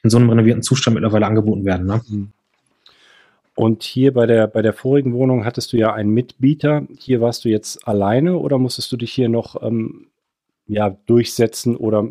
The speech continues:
Speaker 2: oder gut argumentieren, dass, dass du die Wohnung, ähm, erwerben kannst?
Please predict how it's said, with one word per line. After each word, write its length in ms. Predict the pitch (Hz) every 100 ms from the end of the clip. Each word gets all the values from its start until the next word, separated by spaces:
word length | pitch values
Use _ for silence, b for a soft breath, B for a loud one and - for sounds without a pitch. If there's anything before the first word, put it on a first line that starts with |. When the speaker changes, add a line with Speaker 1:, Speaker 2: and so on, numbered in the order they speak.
| -
Speaker 2:
oder 200 | 113 104
gut 280 | 113 135 -
argumentieren, 600 | 113 110 107 - 117 107
dass, 220 | 101 -
dass 160 | -
du 60 | -
die 140 | 101
Wohnung, 300 | 101 101 101 104
ähm, 160 | 95
erwerben 360 | 98 95 92 95
kannst? 340 | - 90 -